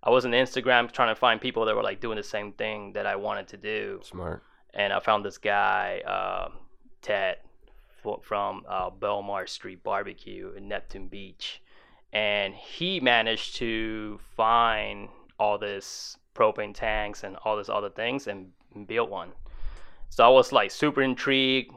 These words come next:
Speaker 1: I hit him up on the message and I, in Messenger, and I was like, "Hey, man, how do you do this and that?" The dude was, like, super cool, gave me a call, and he's, like, explained to me, like, "Man, I go to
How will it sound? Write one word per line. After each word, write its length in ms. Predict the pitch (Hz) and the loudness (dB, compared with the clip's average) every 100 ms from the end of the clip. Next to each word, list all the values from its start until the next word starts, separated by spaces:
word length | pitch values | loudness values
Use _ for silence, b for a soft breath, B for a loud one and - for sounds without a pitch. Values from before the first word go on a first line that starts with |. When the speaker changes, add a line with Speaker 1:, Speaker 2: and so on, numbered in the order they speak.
| - | -4
Speaker 1:
I 100 | 104 | 0
hit 140 | 120 | 2
him 100 | 113 | 4
up 240 | 117 117 110 | 4 4 2
on 60 | |
the 80 | 107 | -4
message 560 | 107 117 - 117 117 107 | 2 2 2 0 0 0
and 80 | 104 | -2
I, 200 | 98 98 | -4 -6
in 140 | 104 107 | -4 0
Messenger, 420 | 117 - 107 113 | 0 0 -2 0
and 80 | 107 | 0
I 40 | |
was 120 | 107 | -2
like, 100 | 104 | -2
"Hey, 160 | 156 147 | 2 4
man, 380 | 131 135 139 127 | 4 2 2 0
how 180 | - | 0
do 60 | 113 | 0
you 80 | 123 | -2
do 220 | 110 139 | -4 -4
this 240 | 135 131 123 | 0 0 -2
and 140 | 110 | 2
that?" 300 | 120 135 139 | 6 8 8
The 80 | 113 | 4
dude 140 | 110 110 | -2 -6
was, 120 | 101 | -6
like, 160 | 101 | -10
super 300 | - 139 131 117 | -6 -4 -4 -2
cool, 400 | - 127 127 117 | 2 4 4 2
gave 200 | 110 107 | -2 -4
me 100 | 104 | -6
a 40 | |
call, 600 | - 139 127 127 123 123 B B B B | 2 6 6 6 4 0 B B B B
and 160 | 104 101 | -6 -4
he's, 180 | 101 | -4
like, 220 | 107 101 92 | 2 2 2
explained 400 | - - 117 113 | -6 -4 -2 -2
to 60 | |
me, 160 | 110 110 | -4 -2
like, 160 | 101 101 | -2 0
"Man, 200 | 127 117 | 0 2
I 60 | 98 | 0
go 120 | 98 | -2
to 300 | 92 92 | -2 -4